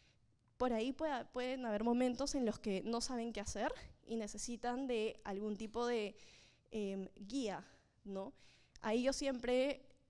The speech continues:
animo a las personas, incluso a mí misma, a poder contactar por, por ejemplo, por LinkedIn o, o a contactar a una persona con la que hab-, no hablo mucho tiempo y que sé que sabe de algunos temas,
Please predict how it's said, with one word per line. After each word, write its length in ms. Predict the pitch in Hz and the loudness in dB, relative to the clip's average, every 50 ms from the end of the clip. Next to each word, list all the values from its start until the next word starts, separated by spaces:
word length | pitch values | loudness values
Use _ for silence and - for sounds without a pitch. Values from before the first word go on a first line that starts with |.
| _ _ - | _ _ -6
animo 500 | 226 214 220 233 247 262 277 277 285 285 | -4 -2 0 2 2 2 2 2 2 2
a 40 | 277 | 0
las 140 | 285 285 | -2 -2
personas, 640 | - - 208 208 - 226 214 214 208 208 240 320 - | -4 -6 -4 -4 -2 -2 -2 -2 -2 -2 -2 -4 -4
incluso 380 | - 214 214 190 220 220 - 226 | -4 -6 -6 -6 -6 -6 -6 -8
a 40 | 220 | -8
mí 100 | 208 214 | -8 -8
misma, 440 | 220 220 226 233 226 233 226 311 453 - - - _ _ - - - | -6 -6 -6 -6 -4 -4 -4 -4 -6 -8 -16 -20 _ _ -20 -12 -2
a 140 | - 240 226 | 2 2 4
poder 400 | - 226 220 226 240 254 262 - - - - | 4 6 6 6 6 6 4 0 -6 -10 0
contactar 580 | - 254 254 233 - 190 - - 226 220 220 - | 2 2 4 4 0 -2 -2 0 0 0 0 0
por, 180 | 233 240 247 | -2 -4 -4
por 140 | - 214 185 | -2 -6 -6
ejemplo, 440 | 190 - 220 196 175 - 160 160 - | -4 -2 -4 -4 -4 -4 -6 -6 -2
por 140 | - 185 185 | -2 -2 -2
LinkedIn 760 | 196 220 240 233 214 185 214 208 202 202 208 208 208 196 202 - - - - - - _ _ | 0 0 0 0 0 0 0 0 0 0 0 0 -2 -4 -6 -12 -20 -20 -20 -20 -20 _ _
o, 560 | - 220 208 208 202 196 190 196 190 180 147 - - - _ - | -2 0 2 4 4 4 4 4 2 2 0 -4 -10 -18 _ -2
o 180 | - 226 220 | 2 4 6
a 80 | 196 202 | 6 4
contactar 500 | - 202 202 196 196 202 - 220 214 220 | 4 2 0 0 -2 0 2 2 4 4
a 40 | 226 | 4
una 140 | 233 240 | 4 4
persona 260 | 226 202 - - 214 214 | 2 2 -2 -2 -2 0
con 120 | 233 220 | 0 0
la 60 | 214 | 0
que 100 | - 190 | 0 0
hab-, 120 | 190 190 196 | -2 -2 0
no 140 | 214 220 | 2 4
hablo 180 | 214 214 208 208 | 4 4 4 2
mucho 260 | 208 202 196 - 208 | 2 0 -2 -4 -6
tiempo 480 | - 247 247 240 233 208 - 233 233 233 | -4 -2 -2 0 -2 -2 0 0 0 0
y 80 | 240 | 0
que 180 | 233 - 202 196 | -2 -4 -6 -6
sé 360 | - - - 247 240 240 240 - | -4 0 2 4 4 4 2 0
que 100 | 196 208 | -6 -4
sabe 260 | - 226 214 202 208 | -2 0 2 2 2
de 60 | 196 | 2
algunos 360 | 170 175 190 190 180 196 - | 2 0 -2 -4 -4 -4 0
temas, 480 | - 294 269 240 226 254 359 - - | 2 2 2 4 2 0 -2 -4 -8